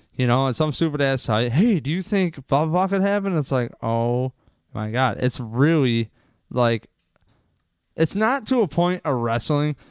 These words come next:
but it's, like, more mature wrestling where it is allegedly unscripted. I mean, come on, these guys have lives. There's big,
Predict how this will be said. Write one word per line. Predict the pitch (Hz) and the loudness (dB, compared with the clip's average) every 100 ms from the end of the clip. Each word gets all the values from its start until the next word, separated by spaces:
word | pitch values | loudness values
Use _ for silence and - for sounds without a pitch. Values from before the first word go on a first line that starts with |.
| _ | _
but | 139 | 0
it's, | 147 | 2
like, | 202 180 165 | 2 0 0
more | 143 151 | 0 2
mature | 151 135 - 123 131 | 0 -2 0 2 2
wrestling | 139 147 165 160 156 | 2 0 0 -2 0
where | 131 127 | 0 0
it | - - | -2 0
is | 226 196 | 2 2
allegedly | 151 139 139 147 147 160 156 | 0 0 2 0 0 0 0
unscripted. | 143 139 - 127 123 156 156 139 | 0 -2 -2 -4 -2 0 0 0
I | 135 | 0
mean, | 131 131 131 | 0 -2 -4
come | - 160 | -2 -2
on, | 104 | -2
these | 104 123 | -4 -6
guys | 127 139 135 | -2 -2 0
have | 135 117 | 0 -2
lives. | 113 113 | -2 -4
There's | 117 104 | -4 -4
big, | - 135 120 | 0 0 0